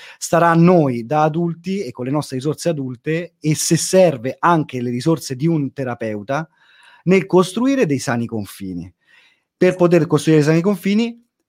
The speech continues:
è importante imparare a riconoscere i nostri bisogni, perché qual è il vero problema di un figlio che ha un genitore narcisista? È che impara a vedere i bisogni del genitore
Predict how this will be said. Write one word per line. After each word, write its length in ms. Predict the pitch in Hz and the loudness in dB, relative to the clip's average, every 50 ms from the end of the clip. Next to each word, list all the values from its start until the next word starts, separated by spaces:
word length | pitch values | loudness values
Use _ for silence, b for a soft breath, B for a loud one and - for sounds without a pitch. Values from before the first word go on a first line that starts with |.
| _ _ | _ _
è 100 | - 139 | -6 -4
importante 500 | 151 131 - - - 143 123 127 117 156 | -4 -2 -2 -2 -2 -2 -4 -2 -2 -4
imparare 580 | 165 165 - 143 135 117 - 160 156 123 123 135 | -4 -4 -4 -6 -6 -2 0 0 0 2 2 0
a 40 | 127 | 0
riconoscere 960 | 120 147 151 180 170 165 180 175 - - - 190 185 190 196 196 190 _ _ _ _ _ _ _ _ _ _ _ _ | 0 -2 0 0 0 0 0 -2 -2 -2 -2 0 0 0 -2 -4 -6 _ _ _ _ _ _ _ _ _ _ _ _
i 100 | - 131 | -8 -4
nostri 400 | 120 135 151 - - - 127 107 | -2 0 -2 -2 -2 -4 -6 -6
bisogni, 640 | 95 104 - 131 127 113 101 95 92 90 85 87 _ _ b b b b b b b | -6 -6 -2 -2 -2 0 -2 -4 -6 -10 -12 -16 _ _ b b b b b b b
perché 460 | - 139 - - 143 139 131 - _ b b b b b b b b b _ | -8 -8 -4 0 0 0 0 -2 _ b b b b b b b b b _
qual 200 | _ - 175 180 | _ 0 2 2
è 20 | 190 | 2
il 140 | 170 160 135 | 2 2 2
vero 240 | 151 147 139 135 | 2 2 2 0
problema 800 | - - 135 131 113 127 151 147 135 127 117 117 117 113 101 - _ | -2 -2 -6 -6 -2 -2 0 0 0 0 0 -2 -2 -4 -6 -8 _
di 160 | 123 123 151 | -10 -4 -2
un 120 | 151 147 | -2 -2
figlio 420 | 135 - - 185 190 185 180 160 143 | -2 -6 -6 -6 -4 -2 -2 -2 -2
che 80 | 143 | -2
ha 40 | 143 | -4
un 120 | 143 135 123 | -6 -6 -6
genitore 320 | 127 135 127 131 135 131 | -8 -8 -8 -6 -6 -6
narcisista? 680 | 127 127 120 - 123 107 117 110 - - - - - - | -6 -8 -10 -10 -10 -8 -8 -8 -8 -8 -8 -8 -8 -6
È 160 | - 156 151 | -8 -8 -6
che 300 | - 170 165 151 127 b b b b b b b b | -2 -2 -2 -2 -2 b b b b b b b b
impara 380 | b 165 170 156 170 196 190 185 | b -2 -2 0 0 0 0 2
a 40 | 180 | 2
vedere 240 | 165 175 170 156 151 | 2 2 2 0 -2
i 260 | 165 165 202 190 180 | -4 -4 -6 -4 -4
bisogni 440 | 160 180 165 151 185 180 160 151 139 | -2 -4 0 2 2 2 2 0 -2
del 120 | 127 120 | -4 -6
genitore 640 | 104 113 110 107 104 - 101 101 101 123 156 160 | -8 -8 -10 -10 -10 -10 -12 -12 -12 -12 -14 _